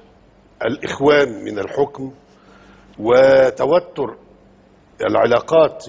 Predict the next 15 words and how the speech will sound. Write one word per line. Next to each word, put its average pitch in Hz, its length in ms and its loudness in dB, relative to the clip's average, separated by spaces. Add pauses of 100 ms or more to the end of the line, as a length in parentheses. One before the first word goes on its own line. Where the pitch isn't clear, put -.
بين 127 260 -6
مصر 131 340 -2
والولايات 110 580 0
المتحدة 127 680 -4 (580)
ب-، 107 360 -8
ب-، 113 800 2
من، 113 240 -6 (760)
بعد 131 260 0
ثورة 143 380 -4 (340)
ثلاثين 117 600 -4 (100)
يونيو، 135 460 0 (1000)
و، 120 120 2 (1300)
آه، 123 800 0 (120)
ال-، 123 320 -6
وتأخير 127 1200 0